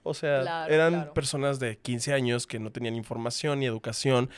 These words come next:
Speaker 1: ni estaban deconstruidos, ni sabían que estaba mal lo que estaban haciendo porque, pues, sus papás pendejes se los enseñaron.
Speaker 2: Claro.
Speaker 1: Pero ahora ya, si-, siento yo que también la madurez te ayuda mucho a, a explotar las cosas
Speaker 2: Claro,
Speaker 1: buenas que
Speaker 2: claro.
Speaker 1: tienes. O sea, tú dices,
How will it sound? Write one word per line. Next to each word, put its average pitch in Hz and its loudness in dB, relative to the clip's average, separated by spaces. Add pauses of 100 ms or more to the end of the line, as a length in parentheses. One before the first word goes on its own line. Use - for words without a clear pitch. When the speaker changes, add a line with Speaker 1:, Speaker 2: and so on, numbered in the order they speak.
(260)
Speaker 1:
ni 110 -6
estaban 139 -4
deconstruidos, 131 2
ni 123 -2
sabían 120 -2
que 139 -8
estaba 123 0
mal 117 2
lo 120 0
que - -10
estaban 120 0
haciendo 123 -2
porque, 131 -10
pues, 123 -12
sus 117 -10
papás 113 -8
pendejes 113 -4
se - -10
los 113 -8
enseñaron. 120 -6
Speaker 2:
Claro. 165 -12
Speaker 1:
Pero 151 4
ahora 147 8
ya, 156 4
si-, 160 -4
siento 185 0
yo 196 6
que 196 0
también 147 2
la 135 0
madurez 123 0 (120)
te - -8
ayuda 127 0
mucho 131 -4
a, 110 -4 (240)
a 131 -4
explotar 139 -2
las 151 -6
cosas 151 0
Speaker 2:
Claro, 127 -4
Speaker 1:
buenas 135 2
que 131 -10
Speaker 2:
claro. 135 -6
Speaker 1:
tienes. 127 -4
O 127 -10
sea, 131 -2
tú 127 -4
dices, 139 -2